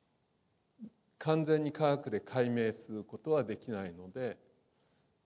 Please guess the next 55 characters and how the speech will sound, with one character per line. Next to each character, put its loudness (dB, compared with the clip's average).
ま 4
あ、 2
グ 4
レ 6
ー 4
で -6
表 -4
し -16
て -12
あ -10
り -18
ま -20
す -20
け -10
れ -8
ど -12
も、 -6
被 -8
造 8
物 -4
に -2
つ -4
い -2
て 0
物 -4
質 -12
と -2
し -8
て -4
捉 -6
え 6
ら 4
れ 2
る -4
部 -8
分、 -14
こ 0
れ 2
に -2
関 2
し -8
て -4
は 6
人 0
の 2
知 -2
恵 6
で -4
検 -2
証 -6
す -14
る -12
こ -10
と -10
が -2